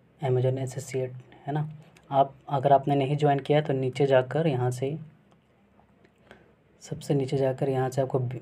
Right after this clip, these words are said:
यहाँ से become an affiliate पे जाकर यहाँ से आप sign अप कर लीजिएगा इसमें। मैंने पहले भी वीडियो बना रखा है इस पे, अगर आपने नहीं देखा तो ज़रूर देख लीजिएगा, मैं description में डाल दूँगा, ठीक है। यहाँ से आप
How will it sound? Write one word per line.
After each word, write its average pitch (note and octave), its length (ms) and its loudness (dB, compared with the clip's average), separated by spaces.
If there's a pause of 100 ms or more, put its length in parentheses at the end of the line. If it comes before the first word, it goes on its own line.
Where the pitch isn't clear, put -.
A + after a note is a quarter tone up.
(800)
यहाँ C3 280 -6
से C3 120 -4 (100)
become C#3 380 0 (120)
an C#3 260 -4
affiliate C3 540 0
पे C3+ 120 -2
जाकर C3 460 2 (520)
यहाँ C3 180 2
से C3+ 160 0
आप D#3 180 2 (840)
sign C3+ 280 4
अप C3+ 100 -2
कर C#3+ 140 4
लीजिएगा C#3 340 2
इसमें। E3+ 280 0
मैंने C#3+ 260 4
पहले C#3+ 300 4
भी D3+ 80 2
वीडियो C#3+ 280 0
बना C3+ 220 4
रखा C3+ 220 0
है C#3 60 2
इस C3+ 100 -6
पे, F3 180 -2 (280)
अगर C3 200 2
आपने C3 400 0 (460)
नहीं C#3 180 2
देखा C#3+ 240 2
तो C#3+ 100 0
ज़रूर C3+ 260 0
देख C3 220 0
लीजिएगा, C#3 280 0
मैं C#3 140 2
description B2+ 480 0
में C3+ 120 0
डाल B2+ 160 4
दूँगा, C3 200 -2 (680)
ठीक D#3 160 0
है। G3 80 2 (580)
यहाँ C#3 160 2
से D3 160 0
आप C#3 160 4